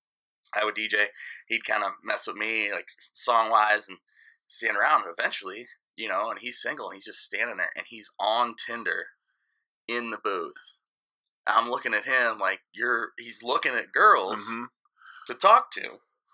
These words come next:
Speaker 2: When there's
Speaker 1: When there's
Speaker 2: girls.
Speaker 1: girls to talk to,
Speaker 2: In the
Speaker 1: standing around, like, twenty feet away. And
Speaker 2: Yeah.
Speaker 1: that's,
Speaker 2: On
Speaker 1: that was
Speaker 2: ladies'
Speaker 1: the
Speaker 2: night.
Speaker 1: downfall. I mean,
Speaker 2: Yeah.
Speaker 1: that's, that's,
Speaker 2: Yeah.
Speaker 1: it's coming, man.
Speaker 2: 'Cause
Speaker 1: That's
Speaker 2: that,
Speaker 1: it.
Speaker 2: that's instant rejection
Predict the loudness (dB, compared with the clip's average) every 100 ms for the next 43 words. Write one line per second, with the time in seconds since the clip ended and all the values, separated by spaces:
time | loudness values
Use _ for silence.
0 | _ -6 0 2 0 0 6 8 10 8
1 | 6 10 10 10 2 -6 -2 2 2 0
2 | -8 -8 -10 -20 _ -4 -2 2 4 4
3 | 4 2 4 6 6 4 0 -4 -4 -4
4 | -4 -4 0 2 2 2 4 2 0 -8
5 | -14 2 4 8 8 6 4 6 10 10
6 | 8 2 4 4 4 4 4 0 -4 -4
7 | -4 -8 -8 -14 _ _ _ _ 2 4
8 | 4 4 4 2 0 -6 -8 -14 -4 0
9 | 2 0 2 0 0 -4 -2 -4 2 2
10 | 2 0 -6